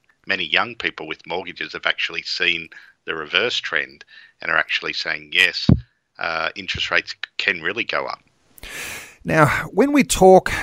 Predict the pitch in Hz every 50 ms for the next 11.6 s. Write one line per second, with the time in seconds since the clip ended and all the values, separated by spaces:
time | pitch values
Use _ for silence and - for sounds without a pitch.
0 | - - - - - 131 101 90 - 82 - - - - - - - 123 - -
1 | 127 123 127 131 127 123 117 123 127 - 127 139 139 135 131 - - 127 127 123
2 | 117 - - - - - - - - - 160 143 143 139 127 104 95 82 76 80
3 | 92 95 - - - - 190 247 254 269 226 180 160 156 151 151 147 139 131 113
4 | - - - - _ _ - 160 151 135 - - 175 - - - - 139 120 117
5 | 107 104 98 95 98 110 120 113 - - - - 95 117 107 113 110 127 165 202
6 | 185 139 127 117 - - - - 175 170 156 - - 117 104 104 107 101 101 -
7 | 110 104 101 98 - - 107 85 85 78 - 120 110 - 123 107 - 202 220 160
8 | 117 123 120 120 104 - 127 117 107 107 113 - - 113 120 143 170 175 160 131
9 | - 143 120 110 120 120 113 117 165 214 220 139 107 123 190 226 - - - -
10 | - - - - - _ - 147 143 135 147 156 160 165 165 156 151 190 220 180
11 | 143 127 139 165 190 196 196 190 190 185 147